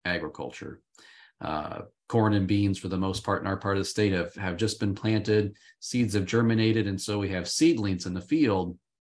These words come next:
It's a critical, I think, point. They don't really have a, a significant root system. Uh, there's no canopy cover over the soil,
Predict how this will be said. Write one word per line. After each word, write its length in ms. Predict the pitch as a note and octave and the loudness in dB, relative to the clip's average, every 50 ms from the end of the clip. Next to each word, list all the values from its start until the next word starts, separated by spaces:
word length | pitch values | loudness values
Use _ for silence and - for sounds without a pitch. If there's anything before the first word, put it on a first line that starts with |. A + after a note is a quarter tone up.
| _ _ | _ _
It's 100 | - B2 | -6 -6
a 40 | |
critical, 760 | A2+ - - C3 B2 - - - A#2 A2+ G#2+ G#2 G2+ - - _ _ _ _ _ | -2 0 2 2 2 2 2 4 4 6 6 4 2 -2 -8 _ _ _ _ _
I 80 | - F#2+ | -6 -2
think, 220 | G2+ G#2+ G2 - | -2 -2 -2 -2
point. 400 | - - B2+ B2 A#2 G#2 G2 G#2 - _ _ _ _ - - - _ _ _ | -2 2 4 4 4 4 2 -2 -8 _ _ _ _ -20 -20 -20 _ _ _
They 100 | - F#2 | -6 -4
don't 180 | F#2 G#2 G#2+ G2+ | -2 -2 -2 0
really 220 | A2 A2 G#2+ G#2 | 0 2 4 4
have 180 | G2+ G2+ G2 F#2+ | 4 2 2 0
a, 300 | G2 F#2 F2 F2 E2+ E2+ - _ _ _ _ _ _ _ _ _ _ - | 0 -2 -2 -4 -6 -8 -12 _ _ _ _ _ _ _ _ _ _ -8
a 160 | F#2 F2+ E2+ | -6 -4 -4
significant 580 | - - - G#2 G#2+ A#2+ A2+ G#2+ A2 A2 G2+ G2+ | -4 -4 -2 0 2 2 2 2 0 0 0 2
root 180 | A2 A2+ A2 | 2 0 0
system. 600 | - - G#2+ - - - A2 G#2 G#2 G#2 G2+ G2+ - _ _ _ _ _ _ _ _ _ _ _ _ _ _ _ _ _ - | -2 -4 -4 -4 -2 -2 0 0 0 0 -2 -4 -10 _ _ _ _ _ _ _ _ _ _ _ _ _ _ _ _ _ -10
Uh, 340 | F2 D#2+ D#2 D2+ D2+ D#2 D2+ D2+ E2 E2 - _ _ _ _ - | -8 -6 -6 -6 -8 -10 -12 -14 -16 -20 -20 _ _ _ _ -4
there's 180 | G#2 F#2 - | -4 -2 0
no 140 | A2 A2+ G#2 | 0 0 0
canopy 440 | - - A#2 A#2 A#2 B2 A2+ - A2 | 0 2 4 4 4 4 2 0 -2
cover 380 | G#2 - A#2 A2+ G#2 G#2+ G2+ | 0 0 0 0 0 0 0
over 220 | G#2 G#2+ G#2 G#2 G#2+ | 0 0 0 0 -2
the 80 | G#2+ | -4
soil, 580 | G#2 - - G#2+ G2+ G2+ G2+ G#2 G2 G2 G2 - | -4 -4 -4 -2 -2 0 0 0 -2 -4 -6 -10